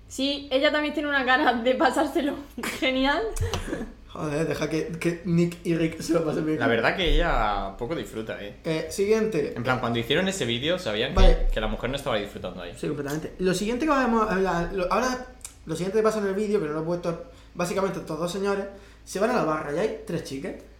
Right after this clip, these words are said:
Speaker 2: pidiéndose una copa. Y entonces uno se acerca, le restriega la polla, la tía se va, después, eh, pasa al siguiente, también se va, y la tercera les mira aunque la cara, el otro se acerca muy, muy como, y la tía se va, y se va con otro tío,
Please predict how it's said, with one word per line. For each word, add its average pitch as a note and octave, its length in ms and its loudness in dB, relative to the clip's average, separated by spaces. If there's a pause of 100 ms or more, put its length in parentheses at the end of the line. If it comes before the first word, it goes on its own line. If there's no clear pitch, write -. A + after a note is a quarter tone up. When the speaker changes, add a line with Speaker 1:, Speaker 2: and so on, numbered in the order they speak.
(320)
Speaker 2:
pidiéndose C3+ 380 -8
una A#2+ 120 -8
copa. D3 360 -10
Y D#3 60 -8
entonces - 260 -8
uno G#3 100 -4
se A3 80 -2
acerca, B3 320 -6 (640)
le F#3 80 -2
restriega B3+ 320 2
la B3 120 6
polla, C#4 260 4 (680)
la D#3+ 100 0
tía A#3+ 140 8
se A#3 100 8
va, C#4 320 6 (1080)
después, G#3 420 6 (140)
eh, E3 500 8
pasa G#3+ 260 4
al A#3 60 4
siguiente, C#4 600 2 (1400)
también F#3 200 -2
se B3 60 6
va, - 320 4 (340)
y F#3 80 2
la F#3+ 100 8
tercera A#3+ 380 6
les A3 180 6
mira B3 140 2
aunque B3 140 2
la A#3 100 4
cara, B3 140 4
el G#3+ 40 8
otro G#3+ 160 6
se - 140 6
acerca A3 320 6
muy, B3 320 8
muy B3 180 -2
como, A#3+ 380 2 (200)
y F#3 60 -2
la E3 120 4
tía G#3+ 100 4
se A3 100 2
va, A#3 160 2
y F#3 60 -2
se G3 100 -2
va G#3+ 100 2
con A3+ 100 2
otro F#3 140 -2
tío, E3 180 0